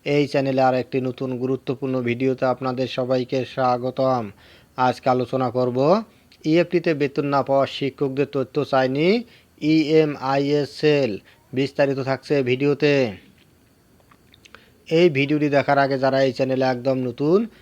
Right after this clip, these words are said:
তারা অবশ্যই চ্যানেলটি সাবস্ক্রাইব করে পাশে থাকা বেল আইকনটি প্রেস করে দিন। আর যারা ইতিমধ্যে সাবস্ক্রাইব করেছেন, তাদেরকে জানাই অসংখ্য ধন্যবাদ।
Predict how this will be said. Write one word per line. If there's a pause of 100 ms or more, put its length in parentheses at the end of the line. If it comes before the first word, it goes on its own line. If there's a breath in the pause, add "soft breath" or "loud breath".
(180)
তারা
অবশ্যই
চ্যানেলটি
সাবস্ক্রাইব
করে
পাশে
থাকা
বেল
আইকনটি
প্রেস
করে
দিন। (400 soft breath)
আর
যারা
ইতিমধ্যে
সাবস্ক্রাইব
করেছেন,
তাদেরকে
জানাই
অসংখ্য
ধন্যবাদ।